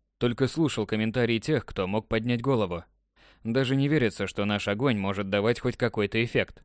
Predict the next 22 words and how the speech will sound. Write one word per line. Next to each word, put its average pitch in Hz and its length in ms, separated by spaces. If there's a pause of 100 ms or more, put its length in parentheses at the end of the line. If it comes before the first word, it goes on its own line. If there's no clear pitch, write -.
(260)
До 101 220
сих - 200
пор 160 180
мне 139 180
казалось, 123 440
что - 160
мы 104 140
бесцельно 131 480
засеиваем 117 640
небо 127 240
вспышками 123 500
разрывов. 131 480 (1200)
В 90 160
начале 127 420
октября 127 600
погода 98 420
испортилась. 107 720 (360)
Начались 135 440
дожди. 113 460 (460)
Налёты 110 420
стали 123 260
редкостью. 131 640